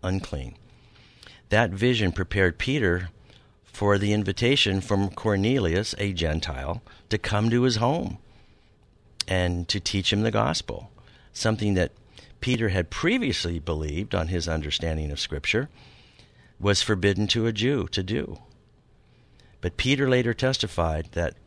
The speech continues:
the Spirit told me to go with them. You can see that in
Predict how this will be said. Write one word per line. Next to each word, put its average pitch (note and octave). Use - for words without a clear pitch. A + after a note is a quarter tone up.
the F2+
Spirit -
told G#2
me F#2+
to E2+
go D#2
with E2
them. D2
You E2+
can D#2+
see F2
that D#2
in D2+